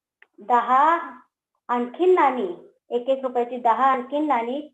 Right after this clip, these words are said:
मिळवून त्याचा एक दहाचा एक बंदा रुपया केला. म्हणजे आता आपल्याकडे दहा दहा रुपयाची दहा नाणी झाली आहे. म्हणजे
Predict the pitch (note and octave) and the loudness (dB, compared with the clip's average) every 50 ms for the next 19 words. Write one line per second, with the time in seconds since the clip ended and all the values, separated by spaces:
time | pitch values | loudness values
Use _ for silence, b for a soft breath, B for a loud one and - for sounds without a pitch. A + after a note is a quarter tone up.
0 | _ _ _ _ _ - C#4 C4+ C4 B3+ B3 B3 C4+ D#4 F#4 F4+ F4 - - - | _ _ _ _ _ -4 -2 0 2 2 2 4 2 2 2 0 -2 -6 -14 -20
1 | _ _ B3 A#3+ A#3+ B3+ C#4+ C4 - - C4 C#4+ C#4 C#4 B3 C4 B3+ A3+ A#3+ B3+ | _ _ -2 0 2 2 2 2 2 0 0 0 0 0 2 2 2 4 4 2
2 | B3+ B3+ - C#4+ D4+ D4+ C4 A#3+ A#3 B3 A#3 A3+ A3 A3 B3 C#4 E4+ F4+ F4 F4 | 0 2 2 2 2 2 -2 -2 -2 0 0 0 0 2 4 4 4 4 2 0
3 | - D4 C4+ B3+ B3 B3 B3 A3 G3+ G3 G3 G#3 G3+ G3+ G#3+ A3 - _ _ _ | 2 4 4 4 4 2 -2 -6 -8 -4 0 0 0 0 0 -2 -8 _ _ _
4 | _ _ _ A3+ A3+ A3+ A#3 A3+ G#3+ G#3+ - A#3+ A#3 A#3 A#3 A3 G#3+ A3 A3+ A3+ | _ _ _ -12 -4 0 2 2 2 2 2 2 2 2 0 -4 -4 -2 -2 -2
5 | A#3 B3+ C#4 C4+ - G3 F#3+ - A3 G#3+ G#3 G#3 G#3 A3 A#3 B3+ C#4+ D#4 - D4 | 0 0 0 -2 -4 -8 -8 0 2 2 2 2 0 0 2 4 4 4 4 2
6 | C4 A#3 G#3+ G#3+ G#3 G#3+ G#3+ G#3+ G#3 - - G#3 G3+ G3+ G3+ G3 - - - - | 2 2 2 2 2 2 2 0 -4 -8 -6 -4 -2 -2 -2 -4 -6 -12 -16 -12
7 | C4 C4+ B3 A3 G#3+ A3 A#3+ D4 F#4 F#4 - _ _ _ _ _ _ G#3 G3 F#3+ | -10 -10 -8 -10 -10 -10 -8 -8 -8 -8 -10 _ _ _ _ _ _ -20 -8 0
8 | A#3 A3+ G#3+ G3+ G#3 B3 C#4 E4+ F#4 F4 D4+ B3 A3+ G#3+ G#3+ A3+ B3 D4+ E4 D4+ | 2 4 4 4 4 2 2 4 4 2 2 0 -2 -4 -8 -8 -6 -6 -6 -4
9 | D4 C4+ A3 G3+ G#3+ A3+ A3+ A#3+ A#3 G#3 G3 F#3+ F#3+ A3 G#3+ G3 - - _ _ | -4 -6 -6 -6 -8 -8 -4 0 0 2 2 0 -2 -6 -12 -12 -12 -14 _ _
10 | _ _ _ _ _ _ _ - G#3+ G#3 G#3 G3 F#3+ G#3+ G#3+ G#3+ G#3+ A3+ C4 E4+ | _ _ _ _ _ _ _ -10 -8 -8 -8 -8 -8 -6 -4 -2 0 2 2 2
11 | F#4 - - | 2 0 -8